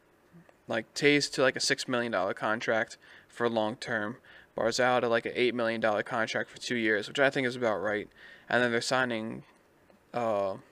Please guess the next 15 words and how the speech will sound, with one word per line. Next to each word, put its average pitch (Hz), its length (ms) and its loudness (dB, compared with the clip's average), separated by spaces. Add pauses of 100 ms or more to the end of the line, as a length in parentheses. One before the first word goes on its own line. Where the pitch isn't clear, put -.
(340)
I'm 127 100 -2
sorry, 113 200 2
they're 117 120 2
signing 127 260 2
Pulak 117 420 2
to 107 100 -8
the 101 80 -6
six - 260 -6
by - 160 -8
six, - 380 -6 (440)
and 110 220 0
then 104 340 -4 (240)
they're 113 100 -2
signing 117 540 -2 (320)
Tays 147 420 4